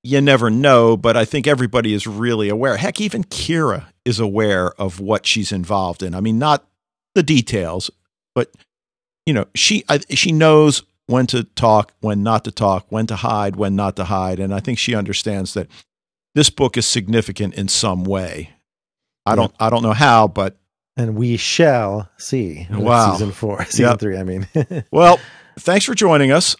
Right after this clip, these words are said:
Speaker 1: Hopefully, Mike and I will be back next year to discuss season three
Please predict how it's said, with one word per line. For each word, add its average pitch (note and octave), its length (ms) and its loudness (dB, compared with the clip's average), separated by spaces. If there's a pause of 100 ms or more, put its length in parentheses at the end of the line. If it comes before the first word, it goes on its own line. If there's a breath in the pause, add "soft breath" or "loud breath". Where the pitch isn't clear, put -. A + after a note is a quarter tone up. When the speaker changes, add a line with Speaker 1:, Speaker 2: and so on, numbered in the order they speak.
Speaker 1:
Hopefully, D3 380 2
Mike C#3 280 2
and C3+ 120 0
I C3 140 4
will B2 80 2
be A#2+ 140 -2
back B2 340 0
next B2 320 -4
year B2+ 140 2
to A2 100 -4
discuss A#2 420 0
season A#2 380 0
three C#3 720 -2